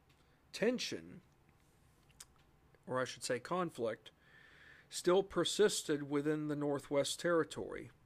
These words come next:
I don't think that should come as a surprise. Yes, Ohio was admitted into the Union. Yes, we would like to believe that all of that was peaceful, but I think it's fair to say we've learned that, that,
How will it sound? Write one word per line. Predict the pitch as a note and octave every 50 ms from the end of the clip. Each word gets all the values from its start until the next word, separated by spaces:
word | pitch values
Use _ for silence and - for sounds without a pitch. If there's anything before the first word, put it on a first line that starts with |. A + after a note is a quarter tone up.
| _ _ _ _ _ _ _ _ _ _ _ _ _ _ _ - -
I | A#2+ C3
don't | E3 G#3+ G#3 -
think | G3+ F#3+ F#3+
that | - E3+ -
should | - - -
come | - E3 E3 D3 C3
as | A#2+ -
a | B2
surprise. | - - B2+ - - - C#3+ C#3 C3 C3+ C#3+ D#3+ D#3+ - - - - _ _ - - - - - - - _ _ _ _ _ _ _ -
Yes, | - E3 F3 F3 E3 - - - - -
Ohio | D#3+ C#3+ C3 D#3+ D#3+ D#3+ D#3 D#3 D#3
was | D3+ D3 C3
admitted | D3 C3+ C3+ C#3 C#3+ C#3+ C#3 C#3
into | C3+ C3 - -
the | C3+ B2+
Union. | C3 C#3+ C#3 C#3 C#3+ C3+ C3 C#3 D3+ E3 F3 - _ _ _ _ - - - _ _ _ _ -
Yes, | C3+ D3+ E3 D#3 - - -
we | D#3 D3+
would | D3+ D3 D3
like | C#3+ C#3+ D3
to | -
believe | C#3 C#3 C3+ D3 D#3 D3+ D3+ C3
that | C3+ -
all | - D#3 D3 D3 D3+ C#3+
of | C3+ C#3
that | C3+ C#3+ -
was | A#2+ - -
peaceful, | - - - A#3 F#3+ - - - - A#2 A#2 B2 C3 - _ _ _ _ - - - _ _ _ _ _ _ _ -
but | D3 C#3 D3 - D3
I | D3
think | C#3+ - D#3+ D3+ D#3
it's | D3+ -
fair | - E3+ D#3
to | D3
say | C#3+ - D3+ D3+
we've | C#3+ C#3+ C#3+ C#3 C3+ C#3+
learned | E3 F#3+ F#3 F3 E3+ D#3+ D3
that, | C#3+ C#3+ - - - _ _ _ _ _ _ _ _ _ _ _ - - - - - - - - - - - - - - F3
that, | D#3+ C#3+ D3